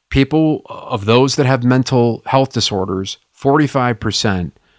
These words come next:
have multiple would qualify for multiple diagnoses. So examples of comorbidity would be,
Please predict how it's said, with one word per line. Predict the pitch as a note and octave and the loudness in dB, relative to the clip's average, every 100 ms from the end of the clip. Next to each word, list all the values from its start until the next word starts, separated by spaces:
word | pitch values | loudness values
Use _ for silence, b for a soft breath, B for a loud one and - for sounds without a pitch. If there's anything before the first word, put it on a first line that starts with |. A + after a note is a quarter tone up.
| _ _ | _ _
have | - G#2 G2+ F2+ - _ _ | 0 0 0 -4 -18 _ _
multiple | E3+ G#2+ A#2 C#3 C#3+ C3 - G#2 F#2 E2+ _ _ _ | -6 0 4 2 2 -6 -4 -6 -6 -10 _ _ _
would | B2+ A2 A#2+ | -8 -8 -8
qualify | - C#3+ B2+ A#2+ G#2+ G2+ | -2 2 2 2 0 0
for | - | -2
multiple | G2+ G#2 A2+ A2+ G2 G2 | 0 2 0 -2 -6 -2
diagnoses. | G2 F#2 F#2 F2 F#2 D#2+ D#2+ | -2 -2 -4 -6 -6 -10 -6
So | - A2+ B B B | -2 -2 B B B
examples | B2+ G#2 B2 C#3+ D#3 D3 A#2+ | -4 0 2 4 2 0 0
of | A#2+ G2 | -2 0
comorbidity | B2+ A#2+ A2+ G#2+ G#2+ G2+ A2+ | 0 2 2 0 -2 -2 -2
would | G#2 G2+ | -2 -2
be, | G#2 G2+ | -2 -2